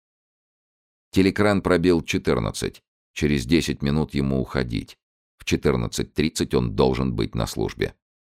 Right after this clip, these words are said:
Как ни странно, бой часов словно вернул ему мужество.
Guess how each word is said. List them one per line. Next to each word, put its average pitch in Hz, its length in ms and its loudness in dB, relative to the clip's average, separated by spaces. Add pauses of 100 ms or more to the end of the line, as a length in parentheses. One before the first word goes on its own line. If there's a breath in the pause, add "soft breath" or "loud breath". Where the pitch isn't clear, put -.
(480)
Как 98 200 0
ни 98 120 2
странно, 98 520 0
бой 73 280 2
часов 82 460 -2
словно 71 380 0
вернул 71 480 2
ему 69 260 0
мужество. 65 680 -2